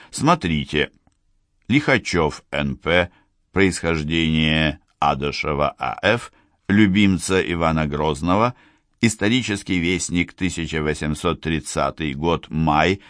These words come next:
страница триста девяносто вторая. Лихачев Н П, государев родословец и род Адышевых,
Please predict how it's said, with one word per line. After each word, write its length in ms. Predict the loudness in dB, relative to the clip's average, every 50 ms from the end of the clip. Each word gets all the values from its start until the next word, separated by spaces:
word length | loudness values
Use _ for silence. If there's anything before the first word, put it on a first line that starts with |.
| -20 _
страница 760 | -20 -10 -2 0 2 4 4 4 2 2 0 -2 -2 -2 -2
триста 380 | -2 -2 -2 -2 -2 -4 -4
девяносто 640 | -4 -2 -2 0 0 0 0 0 -2 -4 -6 -8 -8
вторая. 640 | -4 -4 -4 -2 0 0 0 0 2 0 0 -2 -4 _ _ _ _ _ _ _ _ _ _ _
Лихачев 840 | -2 -2 -2 0 2 0 0 0 0 0 2 2 2 2 0 -6 _ _
Н 200 | 0 2 2 0
П, 380 | -2 -4 -4 -4 -4 -6 -8 -14 _ _ -20 -20 -20 -18 -10 0
государев 840 | 2 2 2 2 2 0 0 2 2 4 4 4 4 2 0 0 0
родословец 1040 | -2 0 2 0 0 -2 -2 -4 -2 0 0 0 0 0 -2 -2 -4 -8 -12 -14 _ _
и 100 | -2 0
род 360 | 0 2 2 2 2 0 -4 -2
Адышевых, 800 | 0 2 2 2 2 -2 -4 -4 -4 -4 -2 -2 -2 -4 -6 -8